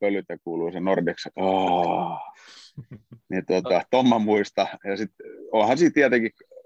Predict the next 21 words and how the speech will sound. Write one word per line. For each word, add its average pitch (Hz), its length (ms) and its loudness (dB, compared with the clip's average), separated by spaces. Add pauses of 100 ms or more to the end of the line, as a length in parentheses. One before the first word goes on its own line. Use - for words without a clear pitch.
(220)
Joensuun 110 480 0
mestaruus 95 580 -6
ja, 90 180 -4 (220)
ja 87 180 -6 (180)
Tanskan 87 380 -4
mestaruus. 69 560 -6
Ja 78 120 0 (680)
ehkä 107 200 0
se 110 100 4
Tanska 117 400 0
vielä 101 260 2
oli, 95 200 -2 (320)
oli 98 200 -4
sellainen 95 440 0 (220)
ihan 98 220 -4
huippukokemus 92 920 -6 (100)
siihen, 92 260 0
että - 120 -6
vajaa 92 340 4
jo 90 120 0
Saksasta 90 560 -4